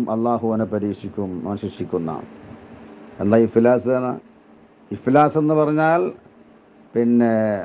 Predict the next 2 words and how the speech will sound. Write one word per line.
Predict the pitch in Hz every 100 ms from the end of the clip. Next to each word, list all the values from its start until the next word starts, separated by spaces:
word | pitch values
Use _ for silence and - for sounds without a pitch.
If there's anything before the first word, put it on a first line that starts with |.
| - - - - - - - - - _ - - - 120
ദരിദ്രനാവുക, | 131 151 165 170 151 131 113 98 80 - - - _ _ _ _ _ _ - - - -
ദരിദ്രനാവുക | 123 127 139 156 175 170 151 131 113